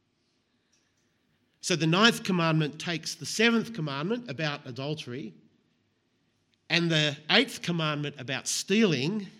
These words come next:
and says this is to be your attitude as well. "You shall not covet your neighbour's wife.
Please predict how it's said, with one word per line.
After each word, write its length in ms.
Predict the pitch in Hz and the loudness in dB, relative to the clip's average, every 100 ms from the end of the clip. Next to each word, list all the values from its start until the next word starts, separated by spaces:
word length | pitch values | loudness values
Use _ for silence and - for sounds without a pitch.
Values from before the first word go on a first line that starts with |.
| _ _ _ _ _ _ _ _ _ _ _ _ _ | _ _ _ _ _ _ _ _ _ _ _ _ _
and 120 | 135 127 | -12 -8
says 180 | 151 | -8
this 160 | 165 165 | -6 -8
is 80 | 160 | -8
to 100 | 156 | -8
be 80 | 143 | -4
your 180 | 139 - | -6 -2
attitude 560 | 139 156 156 - 117 | -2 -2 -4 -6 -6
as 140 | 110 95 | -6 -8
well. 320 | 117 104 76 - _ _ _ _ _ _ _ _ _ | -6 -6 -10 -20 _ _ _ _ _ _ _ _ _
"You 120 | - | -6
shall 300 | 151 - 180 | -2 0 0
not 320 | 180 160 160 - | 0 -2 -6 -14
covet 720 | - 185 180 143 - - - _ _ _ _ _ _ _ _ | -8 -4 -4 -4 -8 -18 -20 _ _ _ _ _ _ _ _
your 160 | - 135 | -8 -4
neighbour's 460 | 123 127 117 113 101 | -2 -2 -2 -6 -10
wife. 500 | 95 - - - | -16 -16 -20 -20